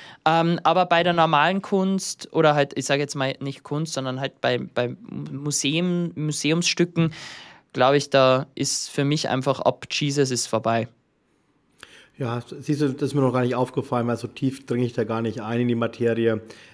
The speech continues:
Speaker 2: Ähm, ja, also es war interessant, ich wollte es mal angucken. Ich freue mich auch schon, wenn's Guggenheim hier aufmacht. Ähm, klar gucke ich mir das alles an. Ähm, man, man muss es gesehen haben und es gibt immer wieder so ein paar, ich habe so ein paar Highlights dann auch auf Instagram gepostet,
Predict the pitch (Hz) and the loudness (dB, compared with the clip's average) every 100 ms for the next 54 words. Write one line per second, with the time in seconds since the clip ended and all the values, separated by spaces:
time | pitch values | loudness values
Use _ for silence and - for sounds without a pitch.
0 | _ 117 117 117 120 104 - - 90 113 | _ 0 2 2 -2 -6 -18 -12 -6 -4
1 | 107 - _ 151 151 151 143 139 175 160 | -6 -12 _ 2 2 2 -2 0 0 2
2 | 160 - 156 160 - - - 147 139 - | -2 0 0 0 -4 -10 -8 -6 -6 -6
3 | 123 127 139 135 131 127 - 127 123 131 | -8 -4 -4 -4 -6 -6 -8 -6 -2 -2
4 | 135 120 131 113 - 143 135 127 120 127 | -2 -4 -4 -4 -4 -4 -2 -2 -2 -4
5 | 110 113 123 117 - - - - - 127 | -4 -6 -4 -6 -10 -20 -20 -20 -8 -4
6 | 120 113 120 - 131 120 120 120 113 110 | -2 -2 -4 -4 -4 -2 -2 -2 -6 -4
7 | 117 127 131 - - _ 127 120 120 123 | -2 0 0 -4 -20 _ -4 0 0 0
8 | 120 127 131 127 - 107 123 143 131 131 | 0 2 2 0 -2 0 0 0 -2 -2
9 | 127 127 127 123 117 117 - - 131 135 | 0 -2 -4 -4 -4 -4 -8 -12 -10 -4
10 | 127 123 117 110 117 117 117 117 110 107 | 0 0 -2 -4 -2 0 -2 -2 -2 -2
11 | 113 123 117 120 107 120 127 123 120 117 | -2 -2 -2 -4 -6 -8 -8 -6 -4 -4
12 | 107 107 - 131 135 131 | -4 -4 0 0 2 0